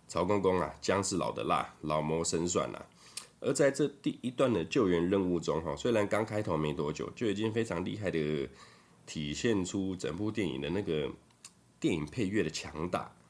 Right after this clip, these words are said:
整个中国传统乐器的音乐啊，勾勒出沙漠、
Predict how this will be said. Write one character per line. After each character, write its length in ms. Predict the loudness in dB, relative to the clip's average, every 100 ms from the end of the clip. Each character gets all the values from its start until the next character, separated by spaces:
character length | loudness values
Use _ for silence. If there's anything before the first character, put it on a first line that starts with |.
| -20 -20 -20 -14 -4
整 120 | -2
个 80 | 0
中 200 | 0 2
国 120 | 2
传 200 | 2 -2
统 180 | 0 0
乐 160 | 0
器 180 | 0 -2
的 320 | 0 0 0 -4
音 240 | -4 0 2
乐 200 | 2 2
啊， 240 | 0 -2 -2
勾 180 | 0 2
勒 140 | 2
出 220 | 2 -4
沙 320 | -4 -2 -2 0
漠、 320 | 2 2